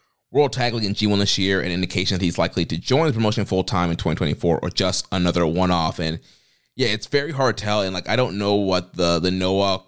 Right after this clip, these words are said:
contract cycle is like. You know, for New Japan, it seems like end of January is when most contracts are due. That's when people are jumping. And so, yeah, I don't know, like, what his Noah deal is, how long his Noah deal is. So maybe there is a,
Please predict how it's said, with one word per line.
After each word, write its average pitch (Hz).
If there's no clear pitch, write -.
contract 95
cycle 95
is 87
like. 90
You 92
know, 90
for 95
New 101
Japan, 92
it 82
seems 92
like 85
end 101
of 92
January 95
is 85
when 87
most 90
contracts 90
are 73
due. 117
That's 92
when 87
people 82
are 67
jumping. 85
And 98
so, 123
yeah, 98
I -
don't 135
know, 135
like, 92
what 95
his 98
Noah 92
deal 87
is, 123
how 82
long 95
his 131
Noah 127
deal 123
is. 120
So 87
maybe 104
there 98
is 104
a, 92